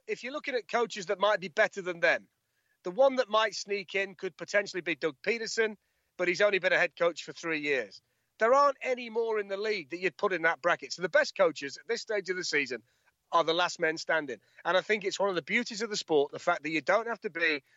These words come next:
the most talented group of people, that you've just got to be the best coached, the best prepared. You've got to have a, a, a quarterback with ice running through his veins, and that's what they've got in Tom Brady.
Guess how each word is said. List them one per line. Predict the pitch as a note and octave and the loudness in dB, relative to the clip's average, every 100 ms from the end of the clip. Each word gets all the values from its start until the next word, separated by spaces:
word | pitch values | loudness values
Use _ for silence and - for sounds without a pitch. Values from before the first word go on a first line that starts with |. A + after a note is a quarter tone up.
| - | -8
the | D#3 | 0
most | F3+ F3 | 2 2
talented | G3 F#3 F3+ E3 | 0 0 0 -4
group | - E3 D#3 | -4 -6 -6
of | C#3 | -6
people, | C#3+ B2+ G#2+ - _ _ _ | -6 -6 -12 -20 _ _ _
that | D3+ | -6
you've | E3 D3 | -2 -2
just | G#3+ G3+ | -2 -2
got | A#3 | 0
to | G#3+ | 0
be | E3+ D#3+ | 2 0
the | C#3 | 0
best | - B2+ - | 2 0 2
coached, | G3 G#3+ A3 - _ _ | 2 2 0 -10 _ _
the | C#3+ | 0
best | D#3 - - | 0 0 -6
prepared. | - E3+ F#3 F#3 F3+ _ _ - | 0 4 4 4 0 _ _ -12
You've | C#3+ | -4
got | F3 | 0
to | E3 | 0
have | C#3 D3 | 0 0
a, | C#3+ D3 | -2 -4
a, | C#3+ - - | -10 -12 -12
a | |
quarterback | - G3+ F#3+ F3+ F#3 | -2 0 0 0 0
with | C#3+ | 2
ice | D3+ F3 - | 2 2 -2
running | E3 D3 | -6 -6
through | D3 C#3 | -4 -4
his | A#2+ | 0
veins, | E3 G3 E3 | 0 0 -2
and | D3 | -4
that's | D3+ - | -6 -6
what | D3+ | -6
they've | C#3 | -4
got | - D3+ D3 _ _ D3+ | 0 0 0 _ _ -6
in | C#3+ | -4
Tom | - C#3 B2+ | 0 0 2
Brady. | C#3+ C#3+ C#3+ | 2 4 0